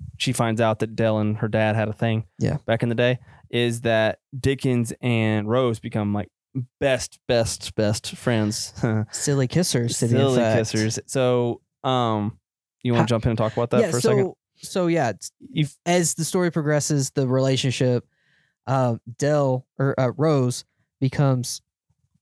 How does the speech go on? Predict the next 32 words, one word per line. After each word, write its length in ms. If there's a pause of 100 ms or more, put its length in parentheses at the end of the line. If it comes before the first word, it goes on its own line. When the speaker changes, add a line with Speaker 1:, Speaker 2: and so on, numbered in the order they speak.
(120)
Speaker 2:
infatuated 800
with 140
Dickens, 340 (180)
Dickens. 560
Um, 180
Speaker 1:
And 120
Dickens 340
is 120
extremely 840
mentally 360
handicapped. 540
Speaker 2:
Yes. 420
Speaker 1:
And 360
Speaker 2:
It 100
Speaker 1:
I 80
wanna 200
talk 260
about 260
it 100
for 80
a 60
second. 340
Speaker 2:
Yeah, 200
go 140
for 200
it. 40
Speaker 1:
Brendan 300
Fletcher 520 (840)
nails 420
it. 100 (280)
Speaker 2:
Yeah. 240 (100)
Speaker 1:
So 320